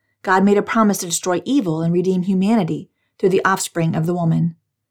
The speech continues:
In this story, God puts Abraham's faithfulness to the test by asking him to do the unthinkable, to sacrifice his son Isaac as a burnt offering.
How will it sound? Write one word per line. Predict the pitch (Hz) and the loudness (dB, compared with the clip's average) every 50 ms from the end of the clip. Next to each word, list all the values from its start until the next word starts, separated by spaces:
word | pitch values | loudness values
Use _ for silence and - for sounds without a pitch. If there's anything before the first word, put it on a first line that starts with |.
| _ _ _ _ | _ _ _ _
In | 202 202 196 185 | 0 0 2 4
this | 196 220 226 - | 4 2 2 2
story, | - - 180 160 160 160 160 | -2 -2 -2 -2 0 -2 -2
God | 151 165 170 165 165 | 0 0 -2 0 0
puts | 180 170 - - | 0 -2 -2 0
Abraham's | - 196 208 214 226 214 226 226 226 226 | 2 2 4 4 4 2 2 2 2 0
faithfulness | - - 240 247 247 - 277 262 269 269 - | -2 0 0 0 0 0 -2 -2 -2 -2 -4
to | 285 269 | -6 -6
the | 269 269 262 | -6 -6 -8
test | - - 190 160 165 - - - - 202 | -8 -8 -8 -8 -8 -10 -14 -20 -6 -2
by | 196 196 - - | -2 -2 0 -2
asking | 180 185 196 196 - - 202 | -4 -4 -4 -6 -6 -6 -4
him | 190 185 | -4 -4
to | 175 - 175 | -4 -2 -2
do | 185 | 0
the | 175 185 | 2 2
unthinkable, | 180 175 170 165 214 208 208 202 165 156 135 135 - - _ _ _ _ _ _ _ _ _ | 0 0 -2 0 0 0 0 0 -2 -4 -6 -8 -10 -16 _ _ _ _ _ _ _ _ _
to | - | -8
sacrifice | 202 - - 220 226 - 233 - 233 226 226 226 | -4 -2 0 -2 0 -2 -4 -2 0 0 0 0
his | 240 233 - | -4 -4 0
son | 269 240 226 220 | 0 0 0 0
Isaac | - 208 202 175 165 160 160 - | -2 -4 -4 -2 -2 -4 -2 -2
as | 170 165 | -2 -2
a | 175 | -2
burnt | 165 170 170 165 165 | -2 -2 -4 -2 -2
offering. | 170 170 165 - - 165 160 160 175 175 | -4 -4 -6 -6 -8 -8 -8 -8 -8 -12